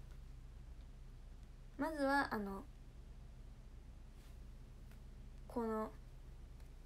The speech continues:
マストのハッシュタグっていうの？全体のハッシュタグ。これも、これも絶対、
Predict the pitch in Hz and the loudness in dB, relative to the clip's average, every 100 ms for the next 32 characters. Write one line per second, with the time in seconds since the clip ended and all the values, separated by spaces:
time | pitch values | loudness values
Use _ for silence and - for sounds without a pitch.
0 | - - - - - - - - - - | -8 -8 -8 -8 -8 -8 -8 -8 -10 -8
1 | - - - - - - - - - - | -8 -8 -8 -8 -8 -10 -10 -8 -8 -8
2 | - - - - 214 226 - 233 226 226 | -8 -8 -8 -2 2 2 4 6 6 6
3 | 254 - 247 214 233 233 - 196 185 180 | 4 4 2 2 0 -2 -2 -2 -2 -4
4 | 233 - - - - - - 277 285 269 | -6 -6 -8 -10 -10 2 10 12 12 12
5 | 262 254 262 285 - 247 - 247 240 214 | 12 10 8 6 4 2 4 4 6 4
6 | - - - - 262 254 220 202 - - | 0 -6 -8 4 6 8 6 4 -2 -8
7 | - - - 302 285 233 220 220 220 | -8 -8 10 12 12 10 6 6 4